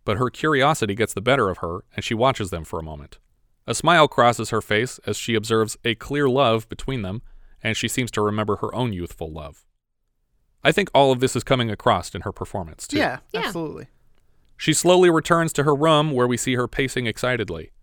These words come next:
Speaker 1: The next day, David is riding his bike around town with Jade sitting on his crossbar. We get a quick shot of David's father coming out of a building, walking to his car, when he notices David riding by.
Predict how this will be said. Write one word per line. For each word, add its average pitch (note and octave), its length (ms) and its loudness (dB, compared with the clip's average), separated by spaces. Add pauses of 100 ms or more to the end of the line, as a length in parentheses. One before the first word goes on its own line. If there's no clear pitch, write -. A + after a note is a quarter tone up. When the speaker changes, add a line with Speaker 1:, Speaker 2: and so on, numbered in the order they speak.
(420)
Speaker 1:
The B2 80 0
next C3+ 220 2
day, D3 280 6
David C3+ 320 2
is A#2+ 120 0
riding B2+ 280 2
his A#2 140 -4
bike B2+ 240 0
around G#2 260 0
town A#2 300 -4
with G#2 180 -4
Jade C3 320 0
sitting A#2 240 -6
on G#2+ 80 -4
his G2 100 -8
crossbar. E2+ 580 -8 (400)
We B2 80 -2
get C#3+ 140 6
a - 40 2
quick - 200 -2
shot D#3+ 240 4
of A#2 120 -2
David's C#3 300 2
father C#3 340 2
coming B2 300 -4
out B2 100 0
of A2+ 80 -2
a G#2 60 0
building, A#2+ 420 0 (300)
walking A#2+ 320 2
to A2 80 -4
his G2+ 120 -4
car, B2 520 0
when A2 140 -4
he G#2 60 -2
notices A#2 380 -2
David B2+ 280 -2
riding E2 300 -4
by. D#2+ 280 -14